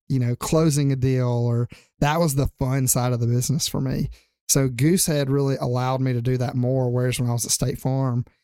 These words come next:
you know, you're, you're kinda handling everything, the claims, the billing, the service, et cetera. Goosehead had a team for me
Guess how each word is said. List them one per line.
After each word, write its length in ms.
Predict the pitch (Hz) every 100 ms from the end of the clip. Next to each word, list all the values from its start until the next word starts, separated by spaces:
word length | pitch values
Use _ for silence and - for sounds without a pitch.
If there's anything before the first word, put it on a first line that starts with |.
| _ _ _
you 100 | 127
know, 100 | 123
you're, 320 | 120 131 131 -
you're 120 | 131
kinda 220 | - 175
handling 280 | 170 175 143
everything, 420 | 160 156 127 143
the 60 | 135
claims, 560 | - 143 135 135 131
the 80 | -
billing, 480 | 113 127 127 120 120
the 60 | 117
service, 760 | - 123 123 120 120 - - - _ _ _ _ _
et 100 | 110
cetera. 500 | - 143 143 123 123
Goosehead 640 | 127 120 131 160 - 143 123
had 320 | 139 139 131
a 60 |
team 300 | - 139 127 123
for 280 | 135 135
me 360 | 127 117 117 113